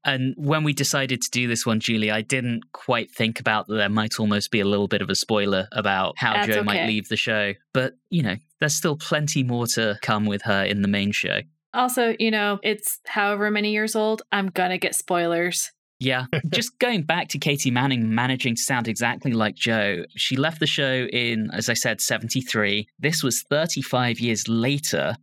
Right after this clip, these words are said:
Speaker 1: in two thousand and eight. And I think it's incredible how she still sounds like Jo. And for Big Finish, J M, I think you're probably aware of this. Julie, you're probably not. She also occasionally plays a character called Iris Wildthyme. And I believe,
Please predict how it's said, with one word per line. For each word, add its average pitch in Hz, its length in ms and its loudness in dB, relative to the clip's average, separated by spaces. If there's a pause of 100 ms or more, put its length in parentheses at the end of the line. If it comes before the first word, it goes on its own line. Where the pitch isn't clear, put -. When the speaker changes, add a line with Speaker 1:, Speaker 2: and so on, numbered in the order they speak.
(120)
Speaker 1:
in 107 560 0
two - 180 0
thousand 117 380 2
and 104 200 0
eight. 117 440 -4 (120)
And 131 280 2
I 123 120 2
think 196 200 0
it's - 140 0
incredible 107 500 -2
how 98 160 0
she 98 140 -2
still - 240 -4
sounds 98 340 -4
like 95 180 -2
Jo. 95 280 0 (180)
And 127 460 0
for - 100 2
Big 170 280 -2
Finish, 139 720 0
J 123 240 0
M, 123 140 0
I 113 80 0
think 120 200 0
you're 117 120 0
probably 107 420 0
aware 107 260 2
of 104 80 -4
this. 107 260 0
Julie, 117 380 0
you're 110 420 0
probably 104 460 0
not. 110 400 2 (140)
She - 180 0
also 147 260 0
occasionally 127 440 0
plays 117 280 0
a 107 40 -6
character 117 580 0
called 110 340 0 (100)
Iris 110 340 0
Wildthyme. 101 640 0 (380)
And 123 220 2
I 123 120 2
believe, 131 720 0